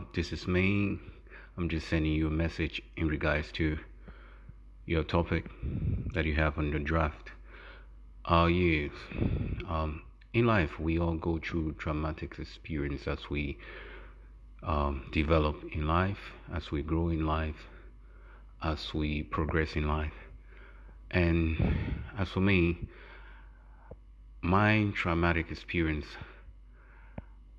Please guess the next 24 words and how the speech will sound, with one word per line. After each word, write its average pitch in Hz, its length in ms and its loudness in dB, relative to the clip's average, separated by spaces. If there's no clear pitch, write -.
one 95 140 6
of 85 140 4
my 87 180 6
traumatic 82 460 2
experiences, 76 840 -4
my 82 200 0
mom. 78 320 0
I 85 60 4
lost 82 260 4
my 90 80 4
mom 90 460 4
about 82 340 2
four 85 220 0
years, 87 320 2
fi-, 92 240 0
four - 200 -2
and 82 100 2
a - 20 2
half 85 220 2
years 95 240 0
ago. 73 340 -2
And 78 420 2
I 80 80 4
was 78 300 0